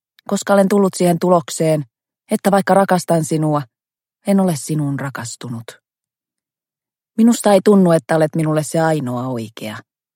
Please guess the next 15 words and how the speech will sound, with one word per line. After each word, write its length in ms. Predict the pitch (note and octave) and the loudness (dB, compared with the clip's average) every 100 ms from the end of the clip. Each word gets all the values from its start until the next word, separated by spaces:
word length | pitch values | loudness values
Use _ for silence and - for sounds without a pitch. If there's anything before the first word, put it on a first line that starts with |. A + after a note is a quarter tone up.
| _ _ _ _ _ _ _ _ _ _ _ _ | _ _ _ _ _ _ _ _ _ _ _ _
Joka 180 | G3+ C#4 | -2 -2
tapauksessa 520 | B3 A3+ G#3 - F3+ F#3 | 0 2 2 0 -4 0
toivon 360 | F#3+ F3+ F3 E3 | 2 4 2 2
todella, 360 | F#3+ F#3 E3 D3+ | 2 2 0 -4
että 160 | C#3+ D3 | -6 -4
pidät 220 | C#3+ - | -4 -2
lahjastasi 720 | D3+ C#3 C#3+ - C#3+ C#3 C3 _ _ _ | -2 -2 -8 -8 -10 -10 -14 _ _ _
ja 140 | F#3+ G3+ | 2 2
että 200 | - F#3+ | 2 0
syntymäpäiväsi 920 | G3 G3 E3+ D#3+ D3+ C#3 C3+ C3+ C3+ | 2 2 2 0 -2 -4 -6 -8 -6
on 100 | B2 | -6
ihana. 460 | A#2+ A#2 A2+ A#2 _ _ _ _ _ _ _ _ _ _ _ _ _ _ _ _ _ _ G3 | -8 -10 -10 -12 _ _ _ _ _ _ _ _ _ _ _ _ _ _ _ _ _ _ 2
Naisen 380 | G#3 G3 F3+ E3+ | 2 2 0 0
kirjeestä 540 | F3+ E3 D3+ C#3+ D3 | -2 -2 -6 -6 -6
miehelle. 640 | C#3+ C3 C3+ B2+ B2 C3 | -6 -6 -8 -10 -12 -14